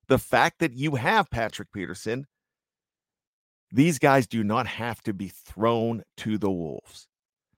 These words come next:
They do not have to just be thrown in right away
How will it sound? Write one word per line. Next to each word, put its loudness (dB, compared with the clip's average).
They 2
do 0
not 2
have -6
to -8
just -10
be -10
thrown 0
in -2
right -2
away 0